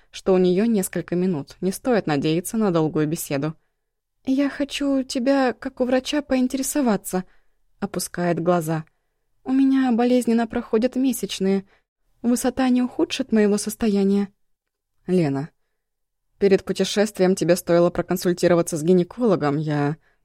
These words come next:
не могу дать однозначный ответ. Высотой может накрыть любого. Мы будем подниматься медленно. Если ты не сможешь идти дальше, тебя проводят в лагерь".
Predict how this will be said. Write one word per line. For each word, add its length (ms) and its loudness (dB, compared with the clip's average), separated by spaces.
не 220 0
могу 260 4
дать 240 0
однозначный 640 0
ответ. 400 -4
Высотой 540 2
может 340 0
накрыть 400 0
любого. 680 0
Мы 160 2
будем 260 2
подниматься 540 2
медленно. 520 0
Если 360 2
ты 120 0
не 120 4
сможешь 440 -2
идти 160 -4
дальше, 540 -2
тебя 320 0
проводят 480 2
в 40 -8
лагерь". 400 0